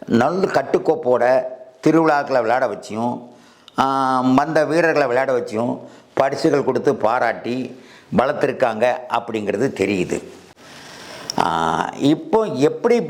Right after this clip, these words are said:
இந்த கதை, கலையை பற்றி அடுத்தால சுவடிகள் வந்து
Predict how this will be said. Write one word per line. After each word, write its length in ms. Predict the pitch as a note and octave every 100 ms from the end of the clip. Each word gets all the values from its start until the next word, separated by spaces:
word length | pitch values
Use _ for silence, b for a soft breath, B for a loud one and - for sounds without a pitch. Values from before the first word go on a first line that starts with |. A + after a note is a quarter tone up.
| D3
இந்த 220 | E3 C#3+
கதை, 500 | C#3+ - D#3 E3+ -
கலையை 320 | - D#3 D#3
பற்றி 560 | D#3 B2+ C#3+ D3+ D#3+ - A#2
அடுத்தால 600 | C3+ C#3+ C3+ C3+ D3+ - - B B B
சுவடிகள் 640 | - - D#3 F3+ F3+ E3
வந்து 640 | B2 A#2+ G#2+ C#3 D3 -